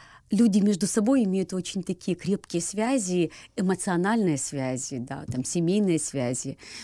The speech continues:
Вот тогда это дружба. Я хочу про это делать проект.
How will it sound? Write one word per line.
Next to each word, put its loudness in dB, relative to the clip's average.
Вот -2
тогда 2
это -2
дружба. -6
Я 2
хочу -6
про 4
это 2
делать -4
проект. -14